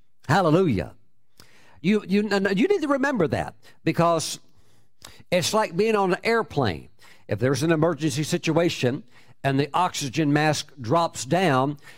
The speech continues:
they will tell you, "Put yours on first. And then after you've got your oxygen mask on first, then you can help somebody else if somebody else can't figure out how to get theirs on."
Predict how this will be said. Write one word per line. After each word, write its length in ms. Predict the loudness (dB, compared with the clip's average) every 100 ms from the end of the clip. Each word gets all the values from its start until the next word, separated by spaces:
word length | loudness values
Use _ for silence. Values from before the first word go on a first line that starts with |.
| -18
they 280 | -2 2 2
will 220 | 2 0
tell 360 | 0 0 2 2
you, 400 | 2 2 2 0 -6 -20 -10
"Put 300 | 0 0 2
yours 340 | 0 2 2 2
on 300 | 2 0 0
first. 680 | 0 2 0 -4 -10 -10 -14 -20 -20 -20 -14
And 140 | -2
then 200 | 0 2
after 240 | 0 -2
you've 200 | -2 -2
got 260 | 2 0 2
your 200 | 0 2
oxygen 560 | 2 0 -4 -4 0 2
mask 340 | 2 0 -2
on 400 | -2 2 2 0 -2
first, 540 | 0 2 0 -4 -12 -20 -20 -20 -20 -20 -2
then 240 | 0 2
you 80 | 2
can 120 | 2
help 160 | 2 2
somebody 420 | -2 0 2 2
else 240 | 2 0
if 100 | -6
somebody 380 | -4 0 2 2
else 160 | 0 -2
can't 240 | -6 -4
figure 260 | -4 0 -2
out 100 | 0
how 140 | 2
to 80 | 2
get 200 | 0 -2
theirs 220 | -2 0
on." 300 | 0 0 -4